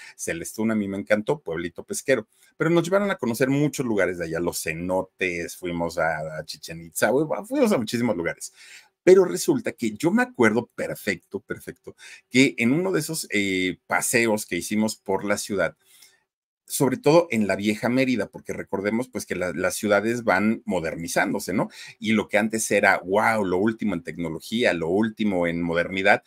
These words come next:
ahora ya se le llama la, la vieja esto, la vieja lo otro. Bueno, pues cuando pasamos por la vieja Mérida, eh, mi primo Mario me dice, "Oye, primo, ahí es la esquina del Sopilote". Y yo dije, "Ay, ¿qué, qué, qué será la esquina del Sopilote?". Pero no sé,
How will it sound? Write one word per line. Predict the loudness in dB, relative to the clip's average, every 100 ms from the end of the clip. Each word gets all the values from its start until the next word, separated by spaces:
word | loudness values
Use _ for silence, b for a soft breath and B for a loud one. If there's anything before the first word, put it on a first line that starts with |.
| B B
ahora | 0 4 4
ya | 2 0
se | -4
le | -4
llama | -2 0 2 0 0
la, | -4 2 2 2 0
la | 2 2
vieja | 2 2 2 2 2
esto, | 0 -2 -2
la | -2
vieja | -2 -2 -2
lo | -6
otro. | -8 -8
Bueno, | -4 -4 -6 b b b b _
pues | -6
cuando | 0 0 0
pasamos | -2 -6 -8
por | -8 -10
la | -6
vieja | -6 -4 -4
Mérida, | -2 -4 -4 -8 _ _ _ _ -2
eh, | 0 2 0
mi | -4
primo | -2 2 2
Mario | 2 0 0
me | -2
dice, | -4 -4 -6 -8 _ _
"Oye, | 4 6 2
primo, | 2 0 2 4 4 2 b b
ahí | 2 4 4
es | 2 0
la | 0
esquina | 0 -2 0
del | 0 -2
Sopilote". | -2 -4 2 4 4 2 -2 -6
Y | -8
yo | -14
dije, | -14 -16
"Ay, | -14 -14
¿qué, | -14 -20
qué, | -20 -20
qué | -14
será | -10 -8
la | -8
esquina | -12 -14 -8
del | -6
Sopilote?". | -6 -4 -2 -4 -8 B B 6
Pero | 8
no | 10 8
sé, | 4 2 0